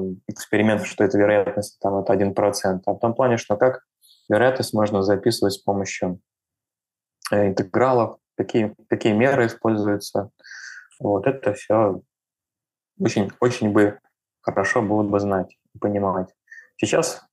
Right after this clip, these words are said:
понятно, вот с активным внедрением диффузии, а, нужно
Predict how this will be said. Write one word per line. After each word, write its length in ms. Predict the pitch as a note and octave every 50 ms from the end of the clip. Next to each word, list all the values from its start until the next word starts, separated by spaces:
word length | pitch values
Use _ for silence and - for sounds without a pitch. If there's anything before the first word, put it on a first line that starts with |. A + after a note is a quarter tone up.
| _ _
понятно, 400 | - G#2+ A2+ G#2+ G2 F2+ F2 F#2+
вот 160 | F#2+ - -
с 480 | - - - - - - - - - - A2+ G#2+ G#2 G#2 G#2
активным 460 | G#2 - - - A#2 A2+ A2 G#2+ G#2 G2+
внедрением 540 | G#2+ G#2 G2+ G2+ G#2 G2+ G2+ G2+ G2 G2
диффузии, 600 | F#2+ G#2 G2+ - - A#2 A2 G#2 G2+ G2 G2 G2 - - G#3+ - - - - G#2+ - - - _ _ _ _ -
а, 440 | G#2 G#2 G2+ G2 F#2+ F#2+ F#2+ F#2+ - _ _ _ _ _ _ _
нужно 520 | - G#2+ G#2+ G#2+ G#2 G#2+ G2+ G2 F#2+ -